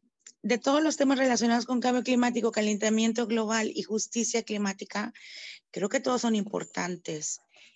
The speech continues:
Em, y de hecho, creo que todos están en la misma línea, ya que, em,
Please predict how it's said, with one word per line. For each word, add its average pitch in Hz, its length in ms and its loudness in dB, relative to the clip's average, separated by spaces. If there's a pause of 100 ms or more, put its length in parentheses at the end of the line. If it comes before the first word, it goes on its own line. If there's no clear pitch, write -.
(160)
Em, 202 640 2
y 220 160 0
de 202 240 2
hecho, 247 640 -2 (240)
creo 220 500 -2
que 240 580 -2 (180)
todos 233 340 -2
están 208 280 -2
en 226 120 0
la 220 100 -2
misma 196 320 -4
línea, 190 500 -6 (720)
ya 202 420 -2
que, 247 520 -2
em, 180 600 -4